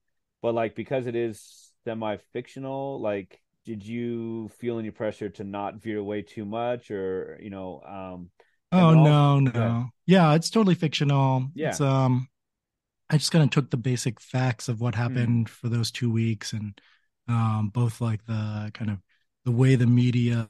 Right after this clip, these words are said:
Speaker 2: saw it while he was winning, and then the way the media saw it after he had lost, and then what happened kind of with his contract at the end of that season, where
Speaker 1: Right.
Speaker 2: the Knicks were like, "Go find, you know,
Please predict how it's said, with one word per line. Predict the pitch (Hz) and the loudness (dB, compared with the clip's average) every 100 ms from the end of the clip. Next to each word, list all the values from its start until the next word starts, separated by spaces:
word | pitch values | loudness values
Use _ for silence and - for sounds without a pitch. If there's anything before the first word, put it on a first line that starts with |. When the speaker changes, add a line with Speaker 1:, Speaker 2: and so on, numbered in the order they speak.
| 117 | -6
Speaker 2:
saw | 113 131 120 117 | -4 -4 -2 -4
it | - | -8
while | 113 120 123 120 117 | -6 -2 0 0 0
he | 110 | -2
was | 107 | 2
winning, | 156 170 151 143 | 8 10 10 8
and | 131 | 6
then | 127 127 | 4 4
the | 120 | 2
way | 117 113 | 0 0
the | 110 | 0
media | 113 107 107 | 0 -2 -4
saw | - 110 110 | -2 -2 -2
it | |
after | 110 107 117 98 | -2 -4 -4 -6
he | 104 | -8
had | 101 | -6
lost, | 127 135 123 120 - | -2 0 0 -2 -4
and | 120 127 | -2 2
then | 131 120 | 4 2
what | 120 | 2
happened | 113 117 113 101 110 107 - _ _ _ _ - | -2 -2 -2 -2 -2 -4 -6 _ _ _ _ -4
kind | 113 | -2
of | 104 | 0
with | 110 117 120 | 0 0 0
his | 107 | -4
contract | - 117 113 120 110 110 | -2 0 0 0 -2 -4
at | 107 | -6
the | 113 110 | -4 -2
end | 110 | 0
of | 110 | -2
that | 104 110 | -4 -8
season, | - - 175 156 135 127 | -6 0 2 4 2 2
where | 123 | 2
Speaker 1:
Right. | 120 | 0
Speaker 2:
the | 113 | 0
Knicks | 113 113 - | 0 -2 -4
were | 113 | -4
like, | 107 107 107 | -4 -4 -4
"Go | - 160 | 2 2
find, | - 160 151 147 135 - | 4 2 4 2 0 -2
you | 127 | 0
know, | 113 107 | 0 -2